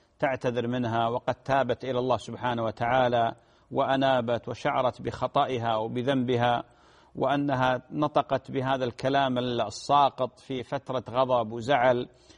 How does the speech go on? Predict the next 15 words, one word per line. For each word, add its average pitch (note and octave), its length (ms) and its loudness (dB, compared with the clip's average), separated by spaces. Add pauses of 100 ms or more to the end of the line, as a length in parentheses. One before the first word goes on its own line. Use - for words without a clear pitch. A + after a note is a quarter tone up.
(300)
وما D3 320 0
كانت C#3 380 -4
تدرك C3+ 380 -4
يعني B2+ 200 0
عواقب C3 520 4
مثل B2+ 260 -4
هذه C3 220 0
الأمور، D3+ 520 0 (100)
لماذا E3+ 480 2
تسد C#3+ 500 -4
ال-، C3+ 240 2
الوالدة C3 720 2 (320)
الباب B2+ 360 2
أمام B2+ 340 -2
أختها؟ A2+ 640 -2